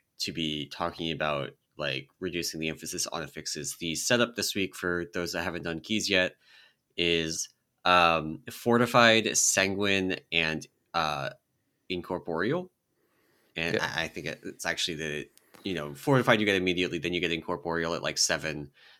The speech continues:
Speaker 1: and then at eleven
Speaker 2: Yep.
Speaker 1: you get, um, Sanguine, something like
Speaker 2: Sanguine.
Speaker 1: that.
Speaker 2: Mm.
Speaker 1: Um, and Incorporeal, I think, is an affix that really has come into its own now that they've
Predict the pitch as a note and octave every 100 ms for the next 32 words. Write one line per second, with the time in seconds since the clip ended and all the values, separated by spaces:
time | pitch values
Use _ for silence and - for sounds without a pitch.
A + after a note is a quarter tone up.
0 | _ D#2+ D#2 D#2 D#2 D#2 D#2 D#2+ - D2
1 | D2 D#2 D2 - C#2+ C#2 - - D#2 C#2
2 | C#2 D2 C#2+ - - D#2 - - - E2
3 | E2 D2 - - G#2 A2 - D3+ A#2 _
4 | - - - _ - G#2 G#2+ G#2 - B2+
5 | B2+ B2 A#2+ A#2+ - _ _ _ _ _
6 | _ _ - - - - - F3+ A#3 A#3
7 | C#3 D#3 F#3+ - B2 C#3+ B2+ B2+ A#2+ A2+
8 | B2 A#2+ - - D#2 G2+ G#2 G#2 G#2 G2+
9 | F2 - _ _ _ _ _ _ _ _
10 | _ _ - - A#2+ A2 F#2+ - - _
11 | _ - B2+ A#2 A#2 A2+ G#2 D#2+ F#2 G2
12 | G#2+ - _ G#2+ G2+ G2+ G#2 - F#2+ F#2
13 | F#2 F2+ -